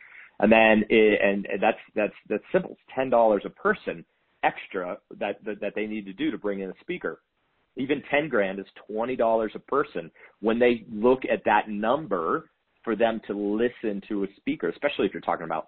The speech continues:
sales or you're talking about a way, uh, leadership, something that's going to, eh, all businesses want their businesses to improve. And one of the reasons they're bringing you in is to help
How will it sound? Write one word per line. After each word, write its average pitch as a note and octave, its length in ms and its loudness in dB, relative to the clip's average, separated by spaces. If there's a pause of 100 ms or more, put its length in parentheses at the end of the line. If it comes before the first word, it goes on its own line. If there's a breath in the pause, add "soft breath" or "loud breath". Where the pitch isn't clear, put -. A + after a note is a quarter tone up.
sales C#3 340 4 (300 soft breath)
or G2 160 2
you're F#2 80 -2
talking G#2 240 0
about F#2 180 -2
a F2 40 -4
way, F#2+ 580 -2
uh, E2+ 320 -8
leadership, C3 600 0
something D#3+ 260 -2
that's A2 160 -2
going A2 300 -4
to, G2 240 -2 (580)
eh, - 300 -10
all F3+ 220 4
businesses C3 500 0
want G#2+ 180 0
their G2 120 -2
businesses F#2+ 500 -6 (100)
to G2 100 -8
improve. F#2+ 400 -4 (420 soft breath)
And G#2 240 -2
one C3+ 140 2
of D#3 60 2
the A2+ 60 4
reasons A2 340 -2
they're G#2 120 -2
bringing G2 380 -4
you G2+ 200 -2
in F#2 320 -2
is G2+ 180 -10
to G#2 60 -6
help G2+ 280 0